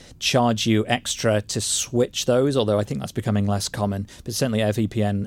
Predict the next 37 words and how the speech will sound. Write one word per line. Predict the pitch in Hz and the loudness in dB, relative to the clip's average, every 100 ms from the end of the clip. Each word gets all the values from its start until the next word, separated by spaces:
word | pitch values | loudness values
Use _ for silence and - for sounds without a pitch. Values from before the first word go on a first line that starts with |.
| - | -6
uh, | - - - | -8 -6 -8
for | - - | -6 -2
as | 104 | 0
long | 107 | 2
as | 104 | 2
I've | 104 101 | 2 0
been | 101 101 | -2 -2
subscribing | - 104 - 101 98 | -6 -10 -2 0 0
to | 95 | -2
them, | 101 95 - - - | -2 -2 -6 -18 -8
has | - 104 | -4 0
never | 110 104 95 | 2 2 0
paid, | - - 101 98 98 98 - | -4 0 2 2 0 -4 -4
uh, | 113 | -2
has | 117 110 110 | 0 0 2
never, | 107 104 101 104 | 2 4 2 2
um, | 101 101 98 - - - - - - - | 2 0 -2 -6 -20 -20 -20 -20 -20 -2
has | 110 | 2
never | 104 | 2
charged | 101 110 98 92 - | 0 0 0 0 -6
for, | - - | -8 -6
for, | - 98 | -6 -6
for | - 98 | -4 -4
that. | 95 101 - - - | -2 -2 -6 -18 -4
Uh, | 110 110 | 0 2
and | 120 | 2
the | |
speeds | - 156 120 | 2 2 4
are | |
great. | 127 160 98 - | 2 2 0 -2
I | 120 | 0
mean, | 113 113 | 2 2
you | 123 | 2
know, | 104 107 | 4 4
I | |
use | 113 120 113 | 4 2 4
it | 117 | 2